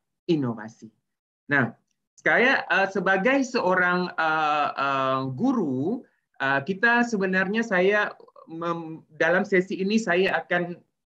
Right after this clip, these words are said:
juga meminta untuk, eh, adanya suatu minat ya dari guru sendiri untuk mereka lebih, eh, memerhatikan kualiti atau kualitas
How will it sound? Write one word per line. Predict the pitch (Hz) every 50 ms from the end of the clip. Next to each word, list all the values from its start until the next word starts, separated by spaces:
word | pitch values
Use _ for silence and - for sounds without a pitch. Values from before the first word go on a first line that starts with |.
| _ _ _ _ _ - 143 131
juga | 170 180 165 - 190 190 185 185
meminta | 175 165 160 156 160 160 - 170 151
untuk, | - 156 156 156 - - 160 170 156 - - - _ _ _ _ _ -
eh, | 135 139 135 123 - -
adanya | 147 151 147 160 156 160 165 170
suatu | 170 170 156 143 139 139 - 151 147 147 147 147 147 - _ _ _ _
minat | - 139 156 156 151 127 104 - - _ _ _ _ _ _ _ _ _ _
ya | - 120 131 143 170 214
dari | 208 139 131 135 135 135 131
guru | 131 127 151 165 170 170 160 156
sendiri | - 147 143 139 139 143 143 151 160 - -
untuk | - 135 135 131 123 - 160 165 - - - _ _ _ _ _ _ _ -
mereka | 127 139 147 147 147 147 - 165 160 160 160 160 156
lebih, | 120 127 143 139 135 143 175 175 175 175 - _ _ _ _ _ _ _ -
eh, | 120 135 135
memerhatikan | 143 147 151 156 156 147 156 190 - - 160 - - 170 170 170 170 180 185 - _ _ _ _ _ _ _ _ _ _ _ _
kualiti | - 165 165 165 170 180 185 185 - - 208 202 196 202 208 214 - -
atau | 139 - - 156 151
kualitas | - 160 151 147 151 175 175 - 175 170 175 - - _